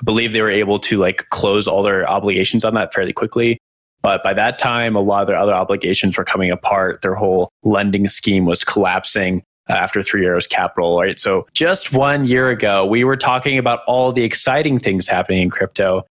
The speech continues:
And now a year later, we get to talk about all the boring things that are happening. All these companies bu-, coming in, buying up all these assets, restructuring things, sending money back to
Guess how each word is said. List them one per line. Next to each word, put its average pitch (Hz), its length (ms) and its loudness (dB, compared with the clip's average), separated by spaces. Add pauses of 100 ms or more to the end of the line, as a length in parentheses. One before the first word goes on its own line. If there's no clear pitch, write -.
And 110 160 2
now 117 380 0
a 113 80 0
year 98 280 2
later, 87 440 2
we 92 100 -2
get 95 80 0
to 92 60 -2
talk 92 200 -2
about 95 200 0
all 95 240 -2
the 107 100 -4
boring 143 440 0
things 90 300 -2
that 87 100 -2
are 90 60 -4
happening. 92 440 -2 (220)
All 113 100 0
these 107 160 0
companies 98 400 -2
bu-, 92 280 -2
coming 110 240 0
in, 95 300 0
buying 101 380 -2
up 101 140 -2
all 98 100 2
these 98 160 0
assets, 92 480 -2
restructuring 98 640 -2
things, 92 380 0
sending 101 320 -2
money 95 220 0
back 95 280 -2
to 92 260 0